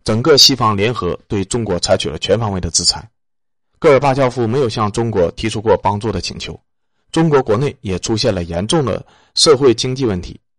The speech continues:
根本就没有理由也没有能力对苏联进行实质性的支持。两根支柱都断了，苏联当然会轰然倒塌。一九九一年八月二十四日，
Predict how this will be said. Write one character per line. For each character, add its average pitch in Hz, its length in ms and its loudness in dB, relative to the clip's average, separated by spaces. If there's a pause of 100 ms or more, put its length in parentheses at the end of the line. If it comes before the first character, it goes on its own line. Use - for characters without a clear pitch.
(220)
根 165 200 4
本 127 160 4
就 95 140 -2
没 110 140 0
有 156 180 4
理 107 140 -4
由 95 260 -6
也 107 100 -4
没 101 120 -2
有 135 160 -2
能 87 240 -8
力 131 200 -6
对 107 120 -4
苏 113 200 -2
联 90 140 -4
进 101 160 -4
行 92 140 -6
实 - 160 -2
质 117 120 -4
性 107 160 -4
的 87 120 -8
支 90 160 -4
持。 - 180 2 (880)
两 107 300 0
根 131 200 0
支 117 160 4
柱 107 320 -4
都 87 200 -4
断 98 200 0
了， 82 120 -10 (540)
苏 131 200 2
联 95 240 0
当 107 160 0
然 92 100 2
会 98 120 -6
轰 92 200 -4
然 87 140 -6
倒 87 140 -6
塌。 85 200 -14 (1000)
一 147 160 0
九 135 160 4
九 123 220 4
一 113 40 2
年 113 160 0
八 95 200 0
月 104 40 -2
二 104 200 0
十 101 80 0
四 107 120 -2
日， - 140 -10